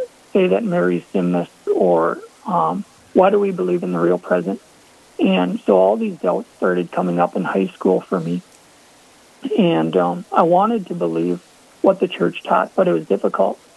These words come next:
And I would go to faith formation classes and ask these questions. But sometimes the catechist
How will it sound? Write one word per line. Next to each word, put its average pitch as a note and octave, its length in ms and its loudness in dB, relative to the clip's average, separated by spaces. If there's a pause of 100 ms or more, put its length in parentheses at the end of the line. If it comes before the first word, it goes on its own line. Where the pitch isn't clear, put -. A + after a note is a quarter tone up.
(440)
And F3 460 0 (160)
I F#3 60 2
would F#3 320 2 (180)
go G3 160 4
to F#3+ 80 2
faith F#3+ 280 -4
formation F3 520 -2
classes F#3+ 520 0 (180)
and F3 100 -2
ask F#3+ 260 0
these F#3 200 0
questions. G3 520 -2 (600)
But F#3+ 140 2
sometimes A#3 420 2
the G3 100 0
catechist F#3+ 560 -2